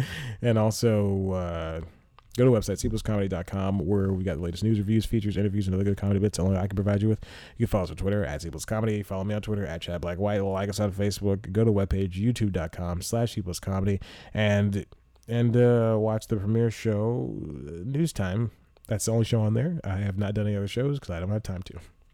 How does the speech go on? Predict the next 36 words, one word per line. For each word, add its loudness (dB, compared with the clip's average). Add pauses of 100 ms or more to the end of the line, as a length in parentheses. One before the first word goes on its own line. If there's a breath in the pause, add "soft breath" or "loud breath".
(680 loud breath)
News 4
Time 4
is 2
a 0
weekly -2
news -4
show -2
where -4
we -6
do -8
things -4
like, -12 (200)
we, -8 (180)
where -2
I -4
do 0
things -2
about -8
pop -4
culture, 0
business, -2
entertainment. -6
It's -10
a -4
very -2
specific -6
niche -6
show -6 (400 loud breath)
that -4
sometimes 0
gets -6
a -6
lot -4
of -6
views -6 (340 loud breath)
and -10